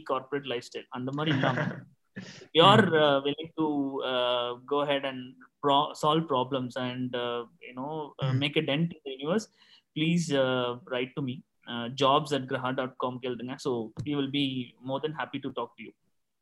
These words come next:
Speaker 3: லிசனர்ஸ் எல்லாரும் கேட்டுக்கோங்க. யாராவது வந்து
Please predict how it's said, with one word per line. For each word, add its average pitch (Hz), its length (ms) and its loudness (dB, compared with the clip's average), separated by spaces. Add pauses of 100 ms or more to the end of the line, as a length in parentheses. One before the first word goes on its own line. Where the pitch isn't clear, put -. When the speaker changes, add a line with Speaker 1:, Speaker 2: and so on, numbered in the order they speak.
(1160)
Speaker 3:
லிசனர்ஸ் 190 340 6
எல்லாரும் 170 280 10
கேட்டுக்கோங்க. 170 720 6 (360)
யாராவது 175 460 10
வந்து 175 480 6